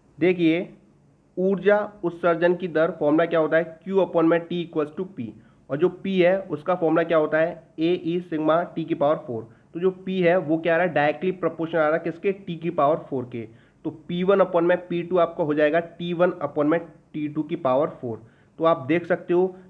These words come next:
जो टी वन है वो कितना है, नाइन टू सेवन प्लस, हमें, आपको पता होगा जब भी हम temperature आपको दे रखा है तो जब भी हम numerical solve करते हैं तो हम केल्विन में लेते हैं, तो Kelvin में लेते हैं इसलिए हम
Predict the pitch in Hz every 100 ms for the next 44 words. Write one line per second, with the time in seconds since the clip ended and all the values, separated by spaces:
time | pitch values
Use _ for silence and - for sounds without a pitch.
0 | - 160 160 170 180 180 175 175 165 170
1 | 165 170 190 - _ 127 127 156 165 175
2 | 170 156 165 175 - _ 160 160 160 165
3 | 175 175 - 127 - 139 - 160 156 160
4 | 156 170 147 151 160 156 165 185 - -
5 | _ _ - 151 151 165 175 160 175 139
6 | 156 160 147 165 180 - - 135 147 165
7 | 165 170 170 139 147 156 165 165 151 160
8 | 160 151 143 151 170 - - - 147 139
9 | 139 - 156 156 170 175 165 127 123 107
10 | 110 _ - 160 - 156 156 180 185 180
11 | 170 180 170 170 165 190